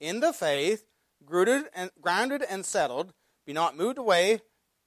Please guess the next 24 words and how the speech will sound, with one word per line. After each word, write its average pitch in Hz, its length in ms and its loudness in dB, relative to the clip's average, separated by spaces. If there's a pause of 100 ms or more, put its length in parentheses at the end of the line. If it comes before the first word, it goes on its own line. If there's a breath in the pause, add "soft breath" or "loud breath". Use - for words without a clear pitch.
from 139 160 -14
the 131 80 -6
hope 196 400 4
of 254 80 -8
the 269 80 -2
gospel 156 440 0
which 151 180 -8
ye 170 80 -6
have 165 160 4
heard, 180 540 2 (400)
and 156 180 -6
which 190 160 -2
was 170 160 -4
preached - 380 -4
to 156 60 -4
every 180 200 0
creature 196 420 -6
which 151 140 -8
is 143 100 -10
under 175 200 0
heaven, 143 400 -4 (280)
whereof 135 520 2
I, 131 180 -6
Paul, 120 500 -8